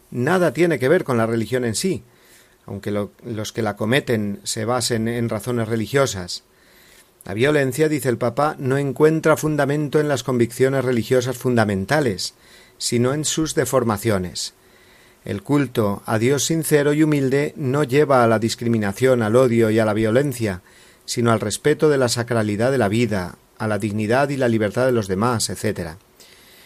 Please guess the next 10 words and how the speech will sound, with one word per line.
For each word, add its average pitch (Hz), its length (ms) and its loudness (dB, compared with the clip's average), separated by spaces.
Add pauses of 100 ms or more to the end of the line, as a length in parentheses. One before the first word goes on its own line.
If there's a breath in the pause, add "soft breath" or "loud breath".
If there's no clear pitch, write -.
(520 loud breath)
Esto 117 500 -2
lo 107 380 -4
dice 117 260 -2
el 123 120 4
mismo 120 280 0
San 120 200 -2
Juan 123 340 2
con 117 180 -6
las 104 160 -6
palabras: 120 640 2